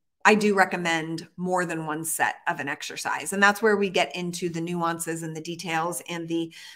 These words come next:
art of programming. S N Harris is Nikki Harris. There we go. Thank you for that. Thank you. Thank you. I knew I knew you, but I wasn't sure exactly who it was. And I was like, S, I was trying to put together S Harris.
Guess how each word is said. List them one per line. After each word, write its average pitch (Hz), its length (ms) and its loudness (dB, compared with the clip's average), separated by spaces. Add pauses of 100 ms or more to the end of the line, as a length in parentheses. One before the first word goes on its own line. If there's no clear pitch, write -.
(260)
art 214 560 10 (260)
of 160 560 4 (1040)
programming. - 680 -4 (680)
S 247 180 8
N 277 140 6
Harris 247 440 4
is 196 140 -2
Nikki 202 320 -2
Harris. 160 560 -6
There 170 180 0
we 175 120 -4
go. 147 180 -8
Thank 170 300 -6
you 165 100 -4
for 165 80 -10
that. 95 380 0
Thank 190 160 0
you. 180 80 -4
Thank 156 240 -4
you. 143 100 -2
I 185 100 0
knew 226 220 4
I 240 80 4
knew 196 240 2
you, 247 460 2
but 175 260 4 (640)
I 156 80 -16
wasn't 202 220 -4
sure 208 120 -4
exactly 180 320 0
who 165 180 -4
it - 100 -6
was. 139 280 -2
And 165 120 0
I 165 60 2
was 165 100 -4
like, 165 180 -4 (100)
S, 208 280 6
I - 20 0
was 180 120 -2
trying 226 180 4
to 240 40 0
put 240 140 -2
together 196 340 0
S - 320 4 (200)
Harris. - 600 -4